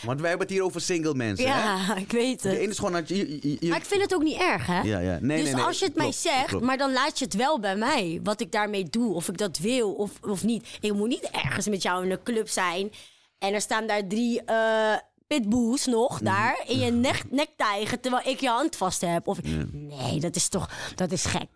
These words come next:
Speaker 1: Ik ga je zeggen
Speaker 2: En
Speaker 1: wat
Speaker 2: dan ga ik hun niks zeggen, maar ik ga jou wel wat zeggen.
Speaker 1: ik ga je zeggen wat hieraan, eh, niet klopt en dus A K A wat niet aan ons klopt.
Speaker 2: Mhm.
Speaker 1: Het is niet realistisch wat wij hier, eh, eh, vragen.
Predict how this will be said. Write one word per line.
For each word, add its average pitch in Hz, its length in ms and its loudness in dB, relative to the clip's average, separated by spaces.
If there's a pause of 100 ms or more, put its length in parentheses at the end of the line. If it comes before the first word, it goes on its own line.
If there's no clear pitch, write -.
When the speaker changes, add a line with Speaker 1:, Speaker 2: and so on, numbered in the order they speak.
(380)
Speaker 1:
Ik - 140 -4
ga 147 80 2
je 151 140 2
zeggen 143 220 0
Speaker 2:
En 247 100 2
Speaker 1:
wat 262 80 2
Speaker 2:
dan - 80 -2
ga 269 100 0
ik - 80 -6
hun 294 160 2 (100)
niks - 120 -2
zeggen, 226 420 0
maar 220 300 -2
ik 180 120 -6
ga 175 120 -2
jou 170 240 2
wel 349 160 4
wat 370 180 2
zeggen. 170 420 0
Speaker 1:
ik 139 180 -2
ga 147 80 0
je 143 120 2
zeggen 135 240 0
wat 123 140 0
hieraan, 120 540 2
eh, 98 180 0
niet 104 240 0
klopt - 340 -2
en 113 260 0
dus 123 240 -2 (160)
A 120 100 2
K - 80 -8
A 117 240 0
wat 107 140 -2
niet 117 200 0
aan 110 120 2
ons 117 220 0
klopt. 104 220 0
Speaker 2:
Mhm. 208 360 2 (580)
Speaker 1:
Het - 160 -6
is 151 140 -2
niet 143 200 0
realistisch 143 640 0
wat 104 240 -2
wij 95 160 0
hier, 95 300 0
eh, 87 300 0
eh, 82 300 0
vragen. 73 440 -4